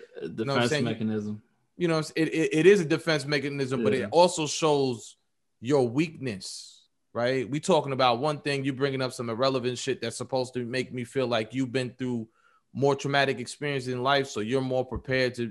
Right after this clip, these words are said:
Speaker 2: you're more of a man than the next man. Like, none of that shit makes any fucking sense. I don't give a fuck if your ass went through foster care, uh, your mama was a hoe, and your daddy was a
Speaker 1: <laughs>
Speaker 2: crackhead. That shit don't make you more of a man than me.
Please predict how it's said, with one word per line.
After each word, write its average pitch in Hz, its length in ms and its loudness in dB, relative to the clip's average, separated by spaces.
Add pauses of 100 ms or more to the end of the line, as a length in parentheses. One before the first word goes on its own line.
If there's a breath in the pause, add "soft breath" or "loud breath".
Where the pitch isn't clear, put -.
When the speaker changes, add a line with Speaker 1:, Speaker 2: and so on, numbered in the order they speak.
Speaker 2:
you're 139 180 0
more 151 200 4
of 139 80 2
a 123 60 0
man 131 440 -2
than 123 140 0
the 120 60 -2
next 135 320 -4
man. 135 240 -4
Like, 110 180 -6
none 131 160 -2
of 131 60 2
that 123 180 2
shit - 300 -6 (120)
makes 113 300 -8
any 104 160 -8
fucking 101 380 -10
sense. - 260 -18 (380 loud breath)
I 202 100 8
don't 262 140 6
give 202 80 6
a 165 80 4
fuck 160 260 2
if 123 100 -4
your 175 240 6
ass 151 200 6
went 139 240 -6
through 120 260 -4 (420)
foster 220 480 4
care, 175 540 4 (400)
uh, 139 180 4
your 127 140 0
mama 190 340 6
was 170 220 2
a 147 80 0
hoe, 156 540 4 (180 soft breath)
and 135 100 -4
your 135 120 2
daddy 160 320 8
was 147 180 2
a 131 60 0
Speaker 1:
<laughs> - 0 -
Speaker 2:
crackhead. 143 760 4 (280 soft breath)
That 175 180 6
shit 190 280 4
don't 160 260 2
make 156 260 0
you 156 120 2
more 139 260 2
of 120 80 -2
a 123 60 0
man 123 320 -2
than 110 200 -2
me. 104 220 -6